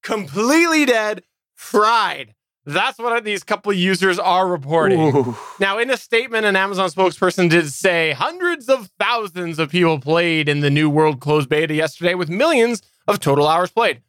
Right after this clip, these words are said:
Speaker 1: We've received a few reports of people using high-performance graphics cards experiencing hardware failure when playing New World." With that said, people are, there are some thirty ninety owners who have reported that things have been totally fine.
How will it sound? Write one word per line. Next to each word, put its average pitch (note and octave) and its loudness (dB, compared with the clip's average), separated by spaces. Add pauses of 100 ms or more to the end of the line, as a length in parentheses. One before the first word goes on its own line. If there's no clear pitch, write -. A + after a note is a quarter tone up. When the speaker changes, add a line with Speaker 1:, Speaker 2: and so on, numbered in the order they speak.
(360)
Speaker 1:
We've D4+ 2
received A#3+ -2
a D#3+ 2 (160)
few C4+ 4
reports D3+ 0
of E3 -4
people F3+ 0
using E3 2
high-performance F#3 -2
graphics G3+ -4
cards D3+ -2 (300)
experiencing C4 0
hardware G#3 0
failure F3+ 2
when F3 0
playing F3 -2
New D3+ 2
World." C#3+ 0 (760)
With F3 0
that F#3 -4
said, A#3+ -4
people G#3+ 0
are, G3+ 0
there G3 0
are G#3+ 0
some G#3+ -6
thirty G#3+ 0
ninety G3+ 2
owners E3+ 2
who D#3 0
have E3 2
reported E3 0
that F3+ -2
things F#3 0
have F3+ -2
been C3+ -2
totally B2 -2
fine. C3+ -2